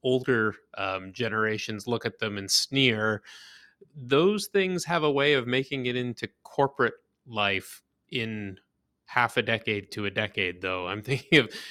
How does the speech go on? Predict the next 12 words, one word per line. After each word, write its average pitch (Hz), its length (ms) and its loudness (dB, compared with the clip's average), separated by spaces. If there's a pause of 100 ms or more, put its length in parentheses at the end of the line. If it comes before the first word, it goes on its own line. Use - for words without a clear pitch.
(140)
you 127 80 0
know, 110 140 -4 (240)
things 147 180 4
like 131 220 4 (420)
punk 160 300 4
rock 135 500 8
never 127 540 6
would 120 220 4
have 107 260 0
ever 127 400 4
shown 117 340 4
up 110 300 0